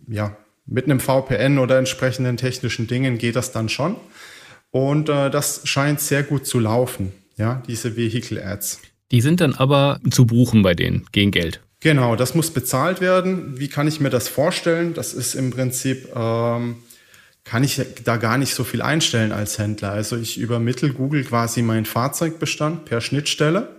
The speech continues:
Speaker 1: und, äh, Google macht da eine smarte Kampagne draus, wo die halt verstehen, okay, er sucht jetzt nach einem gelben, gebrauchten Camaro. Mensch, genau der und der Händler hat das im Angebot, Entfernung passt auch. Komm, wir liefern hier mal die Anzeige aus.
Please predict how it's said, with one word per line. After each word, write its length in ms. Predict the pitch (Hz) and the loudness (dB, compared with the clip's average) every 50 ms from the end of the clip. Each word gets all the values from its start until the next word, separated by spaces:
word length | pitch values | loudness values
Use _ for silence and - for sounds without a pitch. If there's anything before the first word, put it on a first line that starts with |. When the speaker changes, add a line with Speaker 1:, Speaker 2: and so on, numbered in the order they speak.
| - _ _ | -20 _ _
Speaker 1:
und, 340 | - 127 131 139 147 147 - | 0 2 2 2 2 0 2
äh, 360 | 139 135 135 135 135 139 135 | 2 2 2 2 2 0 0
Google 280 | 127 143 143 143 147 143 | 0 -2 -2 0 2 2
macht 260 | 139 139 - - - | 2 0 -2 -2 -2
da 40 | 127 | 0
eine 140 | 127 127 120 | 0 0 0
smarte 420 | - - 127 123 131 147 - 139 | 0 0 2 2 2 0 0 -4
Kampagne 560 | - - 123 113 110 - 117 127 147 165 165 | -6 -4 -4 -6 -4 -4 -2 -2 0 0 -2
draus, 600 | 156 143 131 135 143 151 156 160 - - 131 113 117 | -2 -2 -2 0 0 2 0 0 -2 -4 -10 -8 -4
wo 120 | 123 127 | -2 -2
die 180 | 127 131 127 120 | 0 0 0 0
halt 160 | 123 127 - | 0 -2 -2
verstehen, 580 | - 120 110 - - - 123 131 135 143 143 143 - - - - _ _ | -2 -2 -2 -2 -2 0 2 2 2 0 -2 -4 -8 -16 -20 -20 _ _
okay, 440 | - 113 - - 127 135 147 151 - - | -8 -4 0 2 4 4 4 2 0 -2
er 100 | 127 120 | -4 -4
sucht 280 | - - 147 - - | -2 -4 -4 -4 -2
jetzt 180 | 151 143 - - | -2 -2 0 0
nach 220 | 139 139 - - | -2 -2 0 0
einem 340 | 135 131 131 131 135 135 123 | 0 0 2 2 0 0 0
gelben, 440 | - 123 127 151 160 156 147 143 131 | 2 2 2 4 4 2 2 0 0
gebrauchten 600 | - - 120 - - 117 123 135 - - - 120 | -2 -2 -4 -2 0 0 0 0 -2 -2 -4 -4
Camaro. 760 | - - 117 113 113 117 127 131 143 160 185 208 - - - - - - _ _ _ - | -4 -2 -2 0 0 0 0 0 0 0 0 -2 -6 -12 -20 -20 -20 -20 _ _ _ -2
Mensch, 380 | 127 147 151 - - - - - | 0 0 0 0 -4 -8 -6 -2
genau 280 | 135 127 139 135 135 | 0 2 2 2 2
der 160 | 127 143 147 | 2 2 2
und 140 | 139 135 127 | 2 2 2
der 120 | 135 131 123 | 2 2 2
Händler 380 | 127 139 143 143 131 127 120 | 2 2 0 0 0 0 0
hat 160 | 123 127 - | 0 -2 -2
das 160 | 143 131 - 135 | -2 -2 -2 -2
im 120 | 123 113 | -2 -2
Angebot, 600 | 131 156 175 180 175 131 131 139 151 165 160 - - - - - | 0 0 2 2 2 2 2 2 2 2 0 -4 -10 -14 -16 -8
Entfernung 560 | - - 117 - - - 143 147 151 143 131 - | -4 -2 -2 0 0 0 2 2 2 2 0 0
passt 320 | - 123 120 - - - | -2 -2 -2 -2 -2 -2
auch. 380 | 123 135 170 156 151 - - - - - - - - _ _ _ _ | 0 2 2 2 0 -2 -8 -16 -20 -20 -20 -20 -20 _ _ _ _
Komm, 340 | - 139 143 160 156 160 - - - - - | -2 0 0 0 -2 -4 -10 -16 -20 -20 -14
wir 220 | 113 113 127 123 | -6 -2 0 0
liefern 340 | 120 131 139 - - 135 127 | 2 2 0 0 0 0 0
hier 140 | 117 117 127 | 2 2 0
mal 160 | 120 117 117 | 2 0 0
die 140 | 110 113 - | 0 -2 -2
Anzeige 560 | 107 110 110 - - 104 101 101 98 - 98 | -2 -2 -2 -2 -2 -2 -2 -2 -2 -4 -6
aus. 280 | 95 95 98 95 - | -6 -6 -6 -6 -8